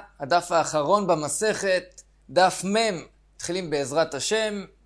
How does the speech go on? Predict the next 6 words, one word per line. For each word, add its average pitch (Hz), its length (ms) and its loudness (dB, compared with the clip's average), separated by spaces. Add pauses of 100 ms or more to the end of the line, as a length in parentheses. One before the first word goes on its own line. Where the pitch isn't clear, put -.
(100)
דף - 140 -10
ל"ט 139 440 -2
עמוד 143 420 -4
ב', 214 120 0 (600)
במשנה 147 380 -4
למטה. 190 460 -4